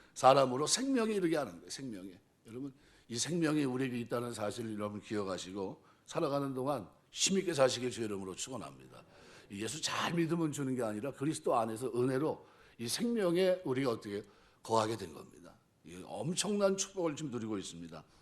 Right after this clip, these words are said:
두 번째는 하나님을 경외하는 사람에게 뭐가 있냐면요. 만족이 있습니다.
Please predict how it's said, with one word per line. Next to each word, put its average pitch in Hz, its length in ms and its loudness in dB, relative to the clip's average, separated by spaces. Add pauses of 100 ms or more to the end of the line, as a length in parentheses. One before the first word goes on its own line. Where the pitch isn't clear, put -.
(200)
두 143 100 0
번째는 175 540 4
하나님을 180 520 4
경외하는 160 400 4
사람에게 139 440 0
뭐가 123 280 4
있냐면요. 110 560 -2 (340)
만족이 110 420 0
있습니다. 76 420 -12